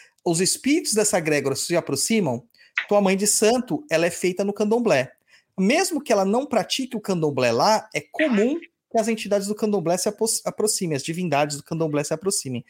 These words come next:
porque faz parte da egrégora dela. E é essa egrégora que,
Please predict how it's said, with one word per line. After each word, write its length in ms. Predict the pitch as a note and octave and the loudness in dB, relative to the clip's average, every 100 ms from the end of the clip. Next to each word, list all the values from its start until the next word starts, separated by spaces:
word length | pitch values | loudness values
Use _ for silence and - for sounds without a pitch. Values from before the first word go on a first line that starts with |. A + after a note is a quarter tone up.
| - - | -8 -6
porque 200 | F3+ A3 | -2 -2
faz 180 | G#3+ G#3+ | 0 -2
parte 260 | - G#3+ G#3+ | 0 -2 0
da 80 | G#3 | 0
egrégora 480 | F3 G3+ A3 A#3+ | 2 2 2 2
dela. 560 | A#3+ C#3 C#3+ C3 G2+ - _ _ _ _ _ _ _ _ - | 2 2 4 2 -2 -8 _ _ _ _ _ _ _ _ -4
E 120 | D3 | 2
é 40 | F3 | 2
essa 260 | G3 A3+ | 2 2
egrégora 840 | G#3 D3 D3+ G#3 B3+ G#3+ D3 C#3 - _ _ | 0 0 2 4 4 2 2 -2 -8 _ _
que, 340 | - F#3 G#3 | -6 -2 -2